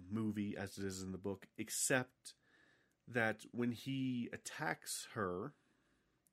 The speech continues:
he seems to be going in for a hug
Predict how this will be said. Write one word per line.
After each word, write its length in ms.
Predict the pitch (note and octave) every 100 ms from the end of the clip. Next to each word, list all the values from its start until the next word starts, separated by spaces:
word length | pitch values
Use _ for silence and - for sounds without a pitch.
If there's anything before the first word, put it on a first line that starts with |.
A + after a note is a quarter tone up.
| _ _ _ _ _ _ _ _ -
he 100 | C3
seems 260 | E3 D#3
to 80 | D#3
be 100 | D3
going 340 | A#2+ B2 C3+
in 140 | C3+ C3
for 240 | - A2+
a 100 | F2+
hug 540 | F2+ - B2 D#3 D3+